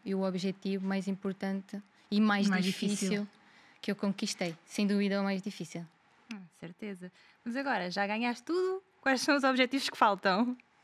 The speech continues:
Speaker 1: Eu acho que só faltou um objetivo na minha vida, que foi participar numa fase final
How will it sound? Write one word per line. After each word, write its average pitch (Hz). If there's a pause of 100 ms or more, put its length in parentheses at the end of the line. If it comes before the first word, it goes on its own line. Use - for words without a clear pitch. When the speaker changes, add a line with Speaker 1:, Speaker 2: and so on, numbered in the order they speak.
(520)
Speaker 1:
Eu 254
acho 269
que -
só 294
faltou 277
um 269
objetivo 262
na 254
minha 262
vida, 226
que -
foi 202
participar 214
numa 214
fase 214
final 233